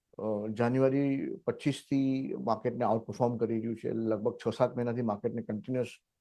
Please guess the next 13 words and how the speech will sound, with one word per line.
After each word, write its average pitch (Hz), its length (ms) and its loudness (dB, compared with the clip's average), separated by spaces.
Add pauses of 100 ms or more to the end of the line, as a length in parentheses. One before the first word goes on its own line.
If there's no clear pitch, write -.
(200)
આઉટપરફોર્મ 113 460 0
કરી 110 180 0
રહ્યું 113 180 -2
છે. 113 100 -4
એમાં 120 280 2
મોમેન્ટમ 127 460 4
પણ 131 100 2
છે, 135 180 -2
એમાં 123 260 2
ટ્રેન્ડ 117 320 2
પણ 127 120 0
સારો 120 280 2
છે. 123 220 -4